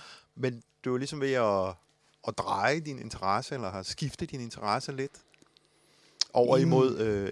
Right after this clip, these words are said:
Speaker 1: europæiske biler.
Speaker 2: Jeg tror egentlig mere, det er dem, der er kommet mig i møde, fordi de er simpelthen bare, de er længere tid om at falde i pris. Og det, nu lige pludselig, E tooghalvfemserne har jeg jo hele tiden godt kunne lide, og jeg har hele tiden godt kunne lide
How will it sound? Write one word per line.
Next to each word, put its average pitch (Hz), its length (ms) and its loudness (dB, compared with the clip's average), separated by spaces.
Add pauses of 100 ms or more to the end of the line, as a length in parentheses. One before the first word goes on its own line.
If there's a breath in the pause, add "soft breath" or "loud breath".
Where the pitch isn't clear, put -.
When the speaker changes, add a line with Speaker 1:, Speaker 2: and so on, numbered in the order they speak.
Speaker 1:
europæiske 113 480 0
biler. - 240 -14 (580 loud breath)
Speaker 2:
Jeg 139 120 4
tror 180 220 4
egentlig 165 280 4
mere, 170 240 4
det 160 120 -4
er 135 60 -2 (100)
dem, 151 180 2
der 180 100 -6
er 143 100 -4
kommet 117 340 -2
mig 123 180 2
i 151 40 4
møde, 127 320 2
fordi - 460 -6 (1400)
de 156 200 -4
er 151 60 -4
simpelthen 170 360 2
bare, 151 180 0
de 160 160 -2
er 151 40 2
længere 165 280 0
tid 170 240 -2
om 131 200 -4
at 135 80 -6
falde 120 220 -4
i 147 40 -6
pris. 127 320 -6
Og 147 120 -6
det, 135 80 -6
nu 156 160 2
lige 185 160 -2
pludselig, 147 400 -2
E 190 140 -6
tooghalvfemserne 165 680 -4
har 135 80 -6
jeg 127 40 -4
jo 117 60 -4
hele 180 100 -4
tiden 156 160 -2
godt 123 160 -6
kunne 117 180 -6
lide, 120 160 -10
og 135 100 -10
jeg 127 100 -6
har 135 60 -12
hele 175 200 -6
tiden 160 180 -4
godt 139 200 -4
kunne 139 220 -4
lide 117 220 -6